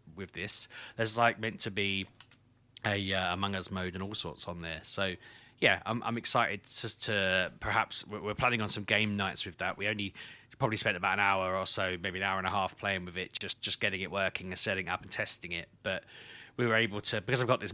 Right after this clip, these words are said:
mod pack, I was able to just unlock all the moves and everything straight off the bat and, and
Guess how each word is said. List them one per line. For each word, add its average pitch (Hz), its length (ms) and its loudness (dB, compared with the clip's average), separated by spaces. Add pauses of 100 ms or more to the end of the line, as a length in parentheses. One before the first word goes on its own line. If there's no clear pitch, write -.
mod 113 220 2
pack, 95 220 2
I 101 40 0
was 101 120 -2
able 95 240 2
to - 100 -4
just 92 240 -2
unlock 95 380 -2
all 90 60 -6
the 82 120 -12
moves 90 420 -4
and 90 60 -6
everything 90 380 -8
straight 95 240 0
off - 140 -8
the 92 60 -10
bat 90 320 0
and, 87 200 -10 (360)
and 87 200 -4